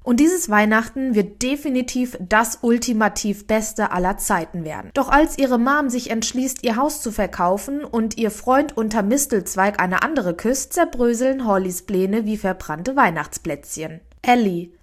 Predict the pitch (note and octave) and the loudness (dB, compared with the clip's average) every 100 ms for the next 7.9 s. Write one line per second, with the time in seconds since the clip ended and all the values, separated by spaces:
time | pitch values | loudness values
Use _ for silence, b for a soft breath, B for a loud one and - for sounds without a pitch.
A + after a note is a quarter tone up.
0 | b - B3+ C#4+ D4 C#4+ B3 A#3 A3 G#3+ | b 0 0 0 -2 -2 -2 0 0 -2
1 | G#3 G#3 C4 B3+ A#3 A#3+ G#3+ G3+ G#3 B3+ | 0 2 2 -2 -2 0 2 2 2 0
2 | B3+ A#3 G#3+ F#3+ G3+ G#3 F#3+ F#3+ F3+ E3+ | -2 -4 0 2 2 0 0 -2 0 0
3 | F3 E3+ - - D#3+ - D#3+ - D#3+ D3+ | 0 -2 -4 -6 -6 -4 -4 -2 -2 -4
4 | E2 - - B3 C#4 F4 E4+ D4 - D#4+ | -8 -12 0 4 4 2 -4 -6 -4 -2
5 | C4 A3+ B3+ C#4 B3 B3 A#3 G#3+ A#3 A3+ | 0 2 0 0 -2 -2 0 2 2 0
6 | B3+ B3+ A#3+ A3+ A#3+ A#3+ B3 C4 C4+ - | -2 -2 -2 -2 -2 0 2 2 0 -8
7 | - F#3+ E3 D#3 - - D#3+ C#3+ | -2 0 0 -2 -6 -6 -6 -6